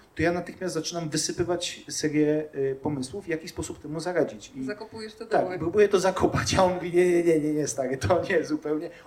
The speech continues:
Speaker 1: O, to może być, jakby spróbujemy to rozwinąć", i zaczyna twórczo rozwijać. Więc to jest bardzo interesujące z punktu widzenia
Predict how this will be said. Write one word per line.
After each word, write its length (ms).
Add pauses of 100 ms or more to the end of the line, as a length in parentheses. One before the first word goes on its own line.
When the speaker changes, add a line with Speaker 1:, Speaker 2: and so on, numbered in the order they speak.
Speaker 1:
O, 280 (140)
to 140
może 260
być, 240
jakby 280 (160)
spróbujemy 440
to 100
rozwinąć", 440
i 40
zaczyna 320
twórczo 300
rozwijać. 360
Więc 180
to 300
jest 160
bardzo 340
interesujące 720
z 40
punktu 320
widzenia 440